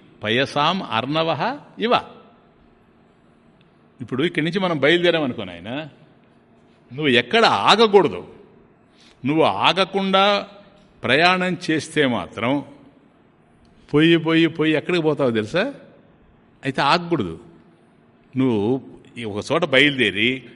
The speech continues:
ఏ మార్గములైనా పో, నువ్వు చివరికి చేరేది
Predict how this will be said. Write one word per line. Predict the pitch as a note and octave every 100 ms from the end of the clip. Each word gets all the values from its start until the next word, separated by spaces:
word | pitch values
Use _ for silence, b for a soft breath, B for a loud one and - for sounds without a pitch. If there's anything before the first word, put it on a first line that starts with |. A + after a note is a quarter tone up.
| -
ఏ | A2 D3
మార్గములైనా | F#3 F3 F3+ F#3 G3 G#3 G#3 G#3 G3+
పో, | E3 G#2+ - - - _ _ C3
నువ్వు | C#3+
చివరికి | C#3+ D#3 F3 E3
చేరేది | D3 D3 D3 D3 D3+ A3 B3